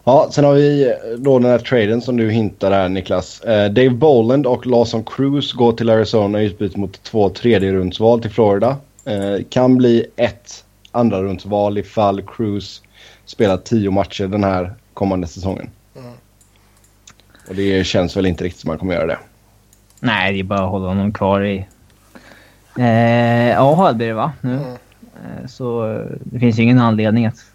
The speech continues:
Speaker 3: ta upp honom tidigare och torska ett, en, en, ett val på det.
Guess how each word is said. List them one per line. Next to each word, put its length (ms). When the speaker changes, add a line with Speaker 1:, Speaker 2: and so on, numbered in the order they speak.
Speaker 3:
ta 60
upp 120
honom 180
tidigare 520
och 80
torska 340
ett, 340
en, 460
en, 80
ett 80
val 240
på 120
det. 80